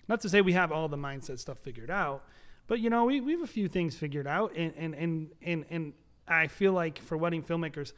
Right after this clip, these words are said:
having that place to, like, recalibrate their thinking from time to time,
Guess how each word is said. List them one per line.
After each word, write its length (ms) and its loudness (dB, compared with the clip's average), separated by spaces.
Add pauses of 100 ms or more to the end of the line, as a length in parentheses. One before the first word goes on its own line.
(300)
having 380 2
that 180 -2
place 260 -6
to, 120 -4
like, 180 -6
recalibrate 720 -4
their 140 -12
thinking 440 -8
from 160 -4
time 220 -4
to 60 -4
time, 400 -4